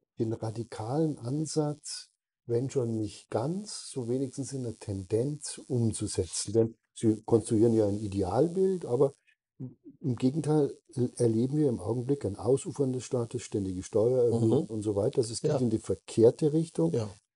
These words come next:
Speaker 1: Wo soll die Kraft herkommen, wenigstens umzusteuern, wenn schon nicht in ihr waffentragendes Paradies zu
Speaker 2: So.
Speaker 1: kommen?
Speaker 2: Es, das Waffentragen ist ein Element, das habe ich
Speaker 1: Ja,
Speaker 2: da
Speaker 1: ja, das
Speaker 2: mit reingenommen,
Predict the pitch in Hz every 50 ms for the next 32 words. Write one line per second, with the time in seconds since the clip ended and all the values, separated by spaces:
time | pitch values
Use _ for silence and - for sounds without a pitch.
0 | _ _ _ _ _ _ _ _ - 123 127 143 170 170 - - 160 151 147 131
1 | 113 - 104 110 139 - - - - - 135 139 139 139 - 131 127 131 127 113
2 | 104 113 127 143 147 131 - - - 147 123 - - - - 233 240 240 240 226
3 | - - 156 143 - - - 104 95 95 92 85 76 71 78 82 80 - - -
4 | - 98 101 110 131 139 - 143 120 120 117 117 - - 127 117 117 113 107 101
5 | 98 101 98 - - 117 110 110 101 101 110 113 113 104 - - 113 104 107 104
6 | 110 160 175 170 131 113 117 123 120 113 104 98 95 92 90 - _ _ _ _
7 | _ _ _ _ - - - - - - _ - - 123 - - 113 - - 135
8 | - - 110 104 104 113 - 113 117 - - 104 107 120 131 131 123 120 117 107
9 | 98 95 107 127 110 - - - 110 - - 113 110 120 117 117 127 113 104 104
10 | 113 110 104 - - 127 113 110 107 123 147 143 139 131 131 127 127 127 120